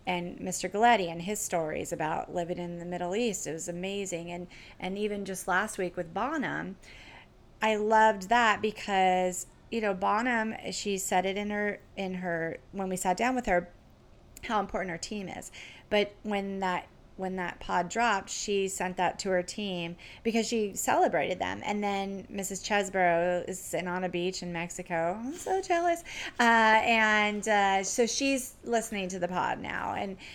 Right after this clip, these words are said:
and you just see that connected ness with all of these people. And these are people that we know. We already know they're amazing, but other people might not know their story. And, and you and I love to hear people's stories.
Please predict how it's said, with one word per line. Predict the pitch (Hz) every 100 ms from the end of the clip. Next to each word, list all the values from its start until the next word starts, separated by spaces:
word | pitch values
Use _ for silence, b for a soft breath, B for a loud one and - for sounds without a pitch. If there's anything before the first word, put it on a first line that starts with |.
| B B
and | 233 214 214
you | 208
just | 214 208 -
see | 226 226 226
that | 208 185 175 -
connected | - - 190 180 180 - 190 175 170 170 - - -
ness | - 180 175 - -
with | - 180 - -
all | 175 185
of | 180
these | 185 180
people. | - 196 185 175 -
And | 190 185 185 - B B
these | 254 302
are | 392
people | 302 277 277
that | 247
we | 233 233
know. | 214 220 226 170
We | 208
already | 214 214
know | 185 202
they're | 196 170
amazing, | 160 - 175 -
but | 180 196
other | 214 220
people | 208 180 -
might | 90 98
not | 165 190 -
know | 190 190
their | 185 185
story. | - 190 190 170 -
And, | - 180 185 - B B
and | 185 185
you | 202
and | 214
I | 208
love | 202 185 196 196 180
to | 190
hear | 175
people's | 165 180 170
stories. | - - - - -